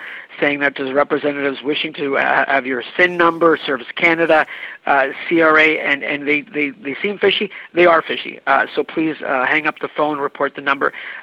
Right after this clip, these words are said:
Um, if you receive an email from the Canada Revenue Agency, it should not be requesting you to link to anything. It should be an informational email,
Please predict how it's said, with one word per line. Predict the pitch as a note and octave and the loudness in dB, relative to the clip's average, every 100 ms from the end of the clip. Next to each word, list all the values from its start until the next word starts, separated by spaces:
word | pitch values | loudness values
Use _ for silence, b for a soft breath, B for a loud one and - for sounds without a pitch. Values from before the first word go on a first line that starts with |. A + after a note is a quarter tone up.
| - | 0
Um, | D3+ D3 C#3+ D3 | 4 4 2 -2
if | - - | -8 -4
you | F#3+ | -2
receive | F#3 - G#3 G3 | -2 -2 0 2
an | E3+ F3 | 2 -2
email | G#3 A3+ F#3+ | 0 2 2
from | E3+ | 0
the | D3+ | -6
Canada | - C#3+ C#3 | -4 -2 0
Revenue | C#3 C#3 | -2 -2
Agency, | - D3 C#3+ - | -8 -10 -10 -12
it | - - | -12 -6
should | - D#3 | -6 0
not | G#3+ A3+ | 0 0
be | G#3 B B B - | -2 B B B -4
requesting | E3 - E3 - D#3 | -2 2 0 0 -8
you | D#3 | -8
to | - D3 | -6 -8
link | C#3+ D3 F3+ - | -4 -2 -2 -4
to | - | -6
anything. | C#3+ C#3+ B2+ - C3 | -4 -4 -8 -8 -8
It | C3+ | -6
should | - C#3 | -6 -6
be | D3+ | -6
an | D3 | -6
informational | E3+ C3+ C#3+ C3+ C3+ - D#3+ | -8 -8 -6 -4 -6 -8 -10
email, | F3 F3 G3+ A#3+ | -6 0 0 0